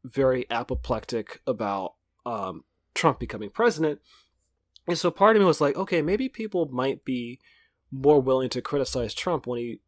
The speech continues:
keeps bombing people, especially with this drone, the drone program, and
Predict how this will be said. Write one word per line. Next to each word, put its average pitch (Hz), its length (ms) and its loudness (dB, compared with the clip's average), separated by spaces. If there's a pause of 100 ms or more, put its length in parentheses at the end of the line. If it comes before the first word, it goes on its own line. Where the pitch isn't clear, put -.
(240)
keeps - 240 -6
bombing 156 380 0
people, 104 300 -4
especially 131 420 0
with 120 240 0
this 107 180 -6
drone, 131 460 -4
the 113 80 -8
drone 160 320 0
program, 117 500 0
and 117 280 -4